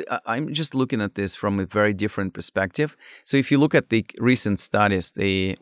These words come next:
with the current reproduction rates, which are falling all around the world, probably with exception of African continent, um, we,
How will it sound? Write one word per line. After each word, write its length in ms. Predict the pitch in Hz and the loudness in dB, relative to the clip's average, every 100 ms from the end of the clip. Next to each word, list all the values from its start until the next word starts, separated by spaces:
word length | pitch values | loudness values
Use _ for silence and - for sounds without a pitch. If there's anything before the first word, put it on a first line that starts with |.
| _ _ | _ _
with 140 | 113 117 | 0 0
the 80 | 110 | 4
current 340 | 143 147 131 | 4 4 2
reproduction 640 | 113 110 104 110 - 98 | -2 0 0 0 -2 -4
rates, 340 | 92 90 - - | -4 -4 -10 -8
which 180 | - 110 | -6 -2
are 180 | 101 87 _ | -2 -4 _
falling 420 | - 110 107 98 - - | -4 0 0 0 -2 2
all 200 | 120 123 | 4 6
around 220 | 110 101 | 4 4
the 60 | |
world, 340 | 92 95 90 - | 2 2 0 0
probably 260 | 127 151 | 0 2
with 140 | 104 90 | 2 0
exception 500 | - 98 98 - 90 | -2 -4 -4 -4 -6
of 120 | 90 | -4
African 560 | 104 98 101 98 92 - | -2 -2 -4 -4 -6 -4
continent, 580 | 92 95 117 135 156 - _ _ - - _ - | -4 -4 -2 -4 -4 -10 _ _ -20 -20 _ -4
um, 340 | 110 107 104 - _ - | 0 0 -2 -8 _ -2
we, 440 | 123 139 147 | 2 2 2